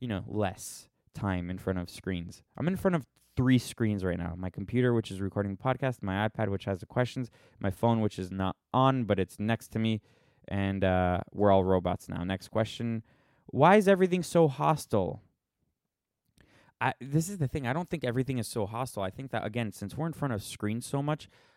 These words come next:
we perceive as the outside world as very hostile. I don't think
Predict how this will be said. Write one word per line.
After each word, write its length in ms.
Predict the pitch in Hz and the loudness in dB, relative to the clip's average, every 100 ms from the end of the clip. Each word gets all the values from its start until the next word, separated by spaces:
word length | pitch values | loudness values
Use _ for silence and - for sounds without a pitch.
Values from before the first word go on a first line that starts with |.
| _ | _
we 200 | - 135 | -2 0
perceive 520 | 135 127 - 151 147 | 0 -4 -4 -4 0
as 260 | 123 107 95 | 2 2 2
the 320 | 104 101 98 - | 2 4 2 0
outside 380 | 110 - 110 95 | -2 0 0 2
world 280 | 104 104 | 2 2
as 160 | 95 85 | 0 -2
very 260 | 92 95 92 | -2 0 0
hostile. 480 | 113 110 - 87 | -2 -2 -2 0
I 120 | 95 113 | 4 4
don't 180 | 123 | 2
think 380 | - - 139 - | -2 -2 -2 -4